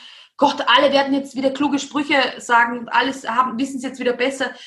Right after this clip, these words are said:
wenn dann einfach jemand herkommt und sagt, „Hey, es ist okay.“ Ich meine, es ist ein Supermarkt, ja, wir sind nicht mitten in der Theatervorstellung, ja, wir halten das auch aus und jeder von uns kann fünf Regale weitergehen. Ja, also keep cool, es geht wieder vorbei.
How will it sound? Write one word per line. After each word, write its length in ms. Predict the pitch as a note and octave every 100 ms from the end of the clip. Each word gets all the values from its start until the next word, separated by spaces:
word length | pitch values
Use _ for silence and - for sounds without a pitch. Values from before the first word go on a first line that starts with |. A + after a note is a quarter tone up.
| -
wenn 120 | A3
dann 140 | A#3
einfach 240 | A#3+ A#3 A#3+
jemand 260 | A#3+ A#3
herkommt 240 | A#3 A#3 A#3+
und 60 | A3+
sagt, 220 | G#3+ - _ _
„Hey, 180 | G#3 A3+
es 120 | A3
ist 100 | G#3
okay.“ 540 | A3 - A3 A3+ - _ _
Ich 120 | -
meine, 200 | G#3+ A3
es 100 | G#3+
ist 80 | G#3
ein 80 | A3
Supermarkt, 600 | - B3 A#3+ F#3+ F3+ -
ja, 160 | G#3+ G#3
wir 80 |
sind 120 | G#3+ A3+
nicht 160 | A#3
mitten 180 | A3+ -
in 60 | A#3
der 100 | A3+
Theatervorstellung, 840 | A3+ G#3+ A#3+ A#3+ A#3 A#3+ B3 B3+ - - -
ja, 300 | - E3+ G#3+
wir 120 | A3 A3
halten 240 | A#3 A#3+
das 120 | A#3+
auch 120 | A3+
aus 300 | G3 A3 D4+ A#3
und 180 | A3
jeder 180 | A3+ A#3
von 120 | A#3
uns 160 | A#3 -
kann 200 | A#3 A3+
fünf 260 | B3 A#3+ - G#3 -
Regale 420 | G#3+ A3 A3 A3+ G#3+
weitergehen. 640 | A3 B3+ C4+ B3+ C4 - - - _ _ _ _ _
Ja, 260 | G#3 A3+ A#3
also 320 | G#3+ A3 G#3+ - - -
keep 240 | C4+ C4+ C4
cool, 400 | C4+ C#4+ C#4+ -
es 200 | A#3 -
geht 200 | A3+ A3+
wieder 260 | A#3+ A3+ A#3
vorbei. 640 | A3+ G#3 G#3 A3+ C#4 C#4+